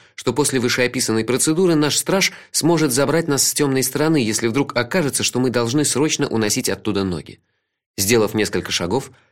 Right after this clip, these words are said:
я обернулся туда, где неподвижно стояли два совершенно одинаковых Мелифара, спина к спине,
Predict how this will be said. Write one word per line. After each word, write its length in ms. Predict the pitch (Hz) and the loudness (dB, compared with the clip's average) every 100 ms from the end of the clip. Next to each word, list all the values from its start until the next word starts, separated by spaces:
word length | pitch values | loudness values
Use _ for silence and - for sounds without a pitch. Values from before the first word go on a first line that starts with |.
| _ | _
я 200 | 107 143 | 0 0
обернулся 580 | - 123 135 147 131 120 | 0 0 2 2 0 -2
туда, 300 | 127 120 151 | -2 0 0
где 160 | 120 | 0
неподвижно 460 | 120 117 113 135 131 | 0 0 -2 -2 -2
стояли 360 | 117 120 120 110 | 0 0 0 0
два 240 | 98 131 | 0 -2
совершенно 600 | 127 113 110 - 127 120 | 0 -2 -2 0 0 0
одинаковых 580 | - 101 104 107 104 92 | 0 0 0 0 -4 -2
Мелифара, 500 | 98 92 - 69 - - _ | -2 -4 -6 -12 -12 -16 _
спина 320 | - - 123 | -8 0 0
к 60 | 123 | 0
спине, 360 | - 104 76 | -4 -2 -4